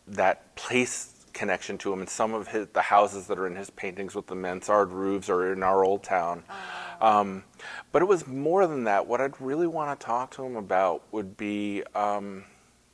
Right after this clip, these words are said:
Speaker 1: the, a couple of things. The use of, as a photographer, I'm always trying to find a landscape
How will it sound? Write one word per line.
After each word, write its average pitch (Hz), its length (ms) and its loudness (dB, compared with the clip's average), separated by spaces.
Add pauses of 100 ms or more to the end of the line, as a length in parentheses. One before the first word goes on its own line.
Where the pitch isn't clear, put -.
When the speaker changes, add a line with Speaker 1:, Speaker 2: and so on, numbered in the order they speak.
(2250)
Speaker 1:
the, 107 500 -4 (540)
a - 60 -4
couple 127 260 2
of 101 100 0
things. 95 340 -8 (120)
The 104 180 -8
use 139 480 -6 (120)
of, 117 440 2 (600)
as 117 160 4
a 120 60 4
photographer, 127 680 6
I'm 110 100 4
always 110 160 4
trying 107 240 0
to 101 60 -2
find 101 300 0
a 98 40 2
landscape 98 560 -2